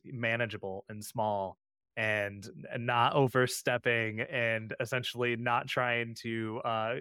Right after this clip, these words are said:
you know, go for, y-, you know, the, the, the whole shebang, you know?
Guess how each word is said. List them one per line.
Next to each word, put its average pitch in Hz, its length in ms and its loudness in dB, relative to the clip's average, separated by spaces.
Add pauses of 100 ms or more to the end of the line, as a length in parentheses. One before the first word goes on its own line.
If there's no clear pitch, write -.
(180)
you 113 180 -6
know, 104 280 -4
go 117 220 4
for, 117 640 -2
y-, 123 200 -14 (800)
you 135 240 2
know, 127 340 8
the, 131 420 4
the, 127 360 2
the 120 200 6
whole 139 460 4 (200)
shebang, 131 580 0
you 107 180 -4
know? 110 240 -6